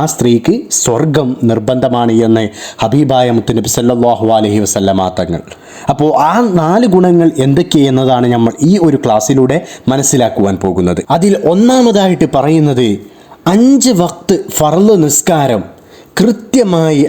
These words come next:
അതിൻ്റെ സമയത്ത് നിർവഹിക്കുന്ന സ്ത്രീ. അഞ്ച്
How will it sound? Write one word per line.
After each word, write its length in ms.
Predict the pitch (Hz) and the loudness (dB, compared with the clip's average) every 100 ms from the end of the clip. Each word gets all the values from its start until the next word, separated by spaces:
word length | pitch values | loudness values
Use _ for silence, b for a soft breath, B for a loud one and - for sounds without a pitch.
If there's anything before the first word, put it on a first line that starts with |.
| 135 | 0
അതിൻ്റെ 380 | 135 170 170 156 135 - | 0 2 2 2 0 0
സമയത്ത് 460 | 135 151 185 180 147 127 | 0 0 0 0 0 0
നിർവഹിക്കുന്ന 640 | 127 127 131 123 120 120 113 | 0 0 0 0 0 0 -2
സ്ത്രീ. 220 | - 98 82 - B B B - | -2 -4 -4 -8 B B B -2
അഞ്ച് 320 | 135 160 151 | 0 2 0